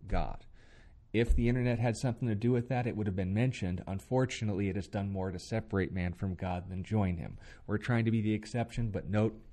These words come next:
even the passages where they would say, like Daniel twelve, people will go to and fro, knowledge will increase as a prophecy predicting,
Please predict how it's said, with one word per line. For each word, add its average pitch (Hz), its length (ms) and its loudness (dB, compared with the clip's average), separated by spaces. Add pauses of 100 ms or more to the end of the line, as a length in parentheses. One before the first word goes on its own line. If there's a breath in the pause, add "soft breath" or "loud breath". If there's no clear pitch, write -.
(520)
even 117 240 2
the 113 80 2
passages 110 560 -2
where 98 120 -2
they 95 120 0
would 92 160 -2
say, 95 320 0
like 85 180 -4
Daniel 87 360 -6
twelve, 90 360 -4
people 104 220 -4
will 92 80 -2
go 87 160 -2
to - 200 -8
and 87 100 -6
fro, 92 320 -4 (280 loud breath)
knowledge 101 320 2
will 101 100 2
increase 98 500 0
as 82 100 -4
a 90 60 -4
prophecy 98 580 0
predicting, 92 560 -2